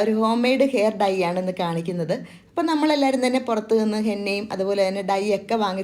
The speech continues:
തേക്കാറുണ്ട്. അപ്പം ഇതൊക്കെ തന്നെ കെമിക്കലൊക്കെ അടങ്ങിയത് കൊണ്ട് തന്നെ സൈഡ് എഫക്ട്സ് ഒക്കെ ചിലർക്ക് വരാറുണ്ട്. അതുപോലെ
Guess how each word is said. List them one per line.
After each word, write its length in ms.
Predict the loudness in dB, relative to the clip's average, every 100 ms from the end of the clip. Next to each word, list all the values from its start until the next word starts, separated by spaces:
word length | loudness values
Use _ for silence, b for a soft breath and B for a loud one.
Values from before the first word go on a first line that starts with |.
| -2
തേക്കാറുണ്ട്. 500 | 0 -2 -2 -4 -4 B B B _
അപ്പം 180 | 0
ഇതൊക്കെ 280 | 0 0 0 4
തന്നെ 200 | 6 6 2 -2
കെമിക്കലൊക്കെ 540 | 0 2 2 0 2 2
അടങ്ങിയത് 340 | 2 2 0 0
കൊണ്ട് 160 | 0 -2
തന്നെ 200 | -2 -4 -8 B B -8 -2
സൈഡ് 220 | 0 2
എഫക്ട്സ് 260 | 0 -4 -2
ഒക്കെ 120 | -2 -2
ചിലർക്ക് 280 | -2 -2 0
വരാറുണ്ട്. 440 | 0 0 -2 -2 -4 -4 -4
അതുപോലെ 320 | 0 2